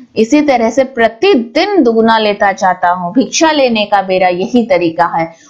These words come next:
और मैं इसी तरह से भिक्षा लेता हूँ, वरना मैं भिक्षा नहीं लेता हूँ। राजा बोला, "तरीका तो समझ गया,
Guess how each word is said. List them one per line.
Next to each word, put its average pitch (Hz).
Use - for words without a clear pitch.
और 226
मैं 254
इसी 233
तरह 262
से 277
भिक्षा 240
लेता 196
हूँ, 359
वरना 381
मैं 277
भिक्षा 233
नहीं 180
लेता 170
हूँ। 180
राजा 208
बोला, 330
"तरीका 214
तो 320
समझ 320
गया, 202